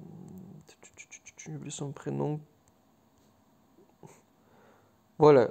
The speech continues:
c'est ça. C'est comme Kalen qui lui aussi est un elfe, du coup les deux se ressemblent, ça tombe bien. Alors, tes stats, tu es un peu plus axé attaque que défense, mais grosso modo t'as le même stat que tes autres congénères, avec un peu moins de P V.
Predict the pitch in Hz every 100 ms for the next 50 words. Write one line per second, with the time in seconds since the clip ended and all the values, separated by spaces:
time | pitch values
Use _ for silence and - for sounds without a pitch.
0 | - - 156 - 117 - - - _ _
1 | _ _ _ _ _ - - - - -
2 | 156 156 156 185 190 139 143 143 151 143
3 | 117 117 165 190 117 107 110 - 151 -
4 | 156 185 - - 147 139 117 - - -
5 | - - 135 110 - - 127 123 - -
6 | - - - - - - - _ - 220
7 | 151 92 - - - - _ _ _ -
8 | - - - - - - - - - -
9 | - - - 254 - 220 196 - - -
10 | - - - 147 143 143 139 151 156 -
11 | 208 - 320 320 277 233 - 247 - -
12 | 202 196 208 185 190 - 196 190 175 -
13 | 147 139 135 139 - 147 151 156 156 117
14 | 127 139 147 139 135 127 127 127 127 117
15 | 117 113 120 185 - 110 107 117 131 127
16 | 120 107 110 170